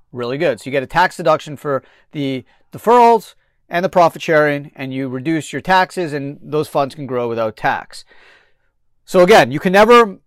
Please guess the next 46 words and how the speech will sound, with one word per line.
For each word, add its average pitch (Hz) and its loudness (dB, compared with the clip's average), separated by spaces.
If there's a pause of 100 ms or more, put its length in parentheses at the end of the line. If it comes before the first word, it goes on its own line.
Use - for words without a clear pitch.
(160)
contribute 196 -2
more 170 4
than 240 2
you 254 4
earn 190 4 (220)
or 214 4
the 208 4
four 196 2
fifteen 175 -6
limit, 156 -2
which 147 -8
is 139 -10
the 139 -14
fifty-seven 135 -6
or 127 -8
sixty-three 131 -12 (180)
five. 170 0 (640)
Now, 185 4
if - -6
you're 180 2
a 151 -2
C 240 -8
Corp 175 2 (280)
or 160 -4
S 240 2
Corp 180 2
W 180 0
two 277 -6
employee, 160 -4 (720)
everything 247 0
is 196 -4
based 196 2
off 180 0
your 185 -2
W 151 0
two. 104 -6 (260)
So - -4
even 247 0
if 262 -2
your 214 4 (240)
S 202 0
Corp 214 2
makes 180 -4
a 165 -4
million 180 -2
dollars, 180 4